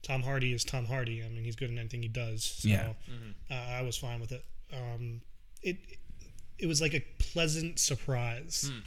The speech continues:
Speaker 1: how much I actually liked it.
Speaker 3: Yeah. Uh,
Speaker 1: So
Speaker 3: visually, it was really good.
Speaker 2: Yeah.
Speaker 1: Really good. And again, it, it was,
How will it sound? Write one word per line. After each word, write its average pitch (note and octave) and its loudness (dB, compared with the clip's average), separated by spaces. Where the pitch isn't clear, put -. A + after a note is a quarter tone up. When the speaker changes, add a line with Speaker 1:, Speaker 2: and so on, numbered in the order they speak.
Speaker 1:
how D3 2
much C3 2
I C3+ 2
actually B2 2
liked A#2 -2
it. - -10
Speaker 3:
Yeah. F#2+ -2
Uh, B2 0
Speaker 1:
So - -2
Speaker 3:
visually, D3+ 4
it G#2 2
was G2 -4
really F#2+ -2
good. E2+ -2
Speaker 2:
Yeah. G2+ 8
Speaker 1:
Really E2 8
good. C#3+ 4
And C#3 0
again, C3 4
it, D3+ -6
it E3 -2
was, C3 2